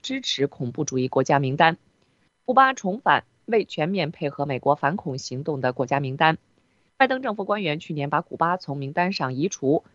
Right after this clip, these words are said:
还把古巴从资助恐怖主义国家名单中移除。但川普上任后立即推翻这项决定，对这个加勒比海岛国实施更严厉的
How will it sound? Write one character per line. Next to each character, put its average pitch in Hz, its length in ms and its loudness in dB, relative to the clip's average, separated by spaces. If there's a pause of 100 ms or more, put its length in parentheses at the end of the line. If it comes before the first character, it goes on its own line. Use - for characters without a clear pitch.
(160)
还 - 140 2
把 254 140 4
古 - 120 -6
巴 208 220 6
从 143 260 -4
资 - 160 -6
助 220 220 0
恐 131 220 -6
怖 165 100 -10
主 135 160 0
义 123 60 0
国 143 140 2
家 143 160 4
名 135 180 -2
单 151 180 2
中 156 200 -2
移 135 140 0
除。 143 380 6 (960)
但 214 180 6
川 226 180 -4
普 160 120 -2
上 165 180 -4
任 147 160 0
后 160 280 2 (180)
立 240 160 -2
即 151 220 -4
推 233 200 -4
翻 226 220 -2
这 131 120 -2
项 127 220 -6
决 123 160 -2
定， 170 220 2 (600)
对 269 140 4
这 254 100 0
个 214 120 4
加 240 160 4
勒 220 100 4
比 131 220 0
海 139 260 -2
岛 131 220 4
国 135 340 2
实 - 220 -4
施 165 280 -2
更 156 220 0
严 143 280 0
厉 208 140 -2
的 131 260 4